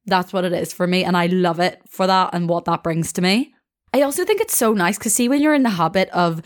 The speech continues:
so for example, most other mornings I go to the gym and, like, nine times out of ten I spend, sometimes I can spend, like, an hour and a half in the gym,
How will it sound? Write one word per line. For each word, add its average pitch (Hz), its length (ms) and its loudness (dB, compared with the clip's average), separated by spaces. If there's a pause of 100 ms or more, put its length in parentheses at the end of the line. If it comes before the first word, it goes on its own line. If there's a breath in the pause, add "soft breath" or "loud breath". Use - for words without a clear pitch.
(380 loud breath)
so - 160 -4
for 214 160 -2
example, 185 720 0 (100)
most 202 300 2
other 180 160 0
mornings 175 500 0
I 180 80 0
go 175 120 0
to 175 80 -2
the 175 160 -4
gym 175 460 0 (460 loud breath)
and, 208 180 -2
like, 208 400 -2
nine 220 240 -2
times 277 240 0
out 214 100 0
of 175 60 -6
ten 175 180 0
I 175 100 0
spend, 156 760 -2 (400)
sometimes 254 400 -2
I 247 60 0
can 196 140 -2
spend, 165 380 -2
like, 156 260 -4
an 180 80 -2
hour 165 140 0
and 160 100 -2
a 160 40 -2
half 160 260 -4
in 185 80 0
the 180 100 0
gym, 165 300 0